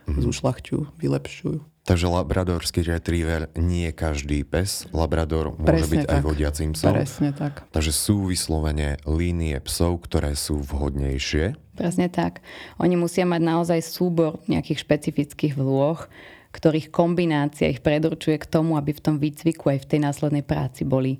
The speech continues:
Speaker 3: úspešní a nerobili chyby. To znamená, aj ten temperament je potrebné, aby bol v podstate nižší v priemere ako u t-, u toho polovného psa, aj záujem o pachy práve, o iných psov.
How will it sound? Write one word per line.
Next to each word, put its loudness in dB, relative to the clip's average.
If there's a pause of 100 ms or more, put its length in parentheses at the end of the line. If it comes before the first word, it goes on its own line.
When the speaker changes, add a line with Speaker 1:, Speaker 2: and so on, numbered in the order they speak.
Speaker 3:
úspešní -2
a -2
nerobili 0 (160)
chyby. -2 (260)
To 0
znamená, 0
aj 2
ten 0
temperament 0 (260)
je 2
potrebné, 0
aby 0
bol -2 (260)
v 2
podstate 0
nižší 0
v -20
priemere 2
ako -2
u 0
t-, -12
u 0
toho 2
polovného 2
psa, -2 (320)
aj 4 (140)
záujem 2
o 2
pachy -2
práve, 0 (240)
o 4
iných 0
psov. 0